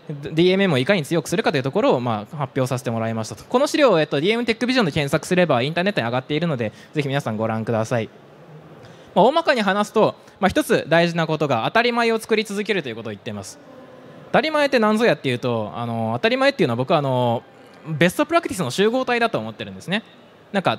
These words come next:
例えば、エーダブリューエスでアーキテクチャ作るなら、これが普通だよね。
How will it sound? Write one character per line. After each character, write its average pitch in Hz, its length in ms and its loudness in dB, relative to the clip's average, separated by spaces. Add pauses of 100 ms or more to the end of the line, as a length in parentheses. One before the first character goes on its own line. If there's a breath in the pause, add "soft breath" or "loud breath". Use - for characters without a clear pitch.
例 254 140 4
え 170 40 4
ば、 127 140 0
エ 147 100 0
ー - 20 -2
ダ 196 100 0
ブ 196 60 -4
リ 214 60 -2
ュ - 20 0
ー - 20 0
エ 220 40 -2
ス - 40 -12
で 120 180 -6
ア 123 120 0
ー 143 40 -2
キ - 80 -18
テ 180 120 0
ク - 60 -16
チ 190 100 0
ャ 180 80 2
作 226 160 -2
る 202 80 2
な 147 80 0
ら、 110 100 0
こ 151 140 -4
れ 220 80 -2
が 285 100 0
普 - 80 -8
通 269 120 -6
だ 285 200 -4
よ - 20 0
ね。 196 200 2